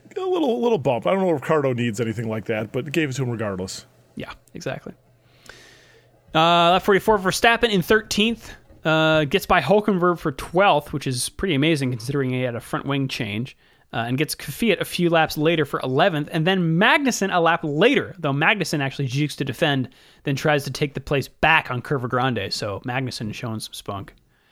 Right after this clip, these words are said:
Speaker 2: Uh, Verstappen says, "No way," leaves no room, and Magnussen has to take an escape road. That also came under investigation, but I don't think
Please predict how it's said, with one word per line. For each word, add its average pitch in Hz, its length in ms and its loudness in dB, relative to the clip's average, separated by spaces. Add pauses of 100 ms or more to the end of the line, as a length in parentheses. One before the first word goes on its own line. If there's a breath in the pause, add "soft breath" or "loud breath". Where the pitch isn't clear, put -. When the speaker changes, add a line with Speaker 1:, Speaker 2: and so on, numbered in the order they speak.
(520 soft breath)
Speaker 2:
Uh, 104 300 -4
Verstappen 160 400 2
says, 156 220 2
"No 151 160 4
way," 185 360 4
leaves 156 280 2
no 143 140 2
room, 151 340 2
and 131 80 0
Magnussen 120 420 -2
has 123 180 -8
to - 80 -14
take - 360 -10 (360 soft breath)
an 117 100 -8
escape 131 420 -2
road. 98 320 -4
That 151 180 4
also 165 360 2
came 135 200 -4
under 120 160 -4
investigation, 117 720 -6
but 107 80 -6
I 110 40 -6
don't 120 200 -8
think 120 280 -10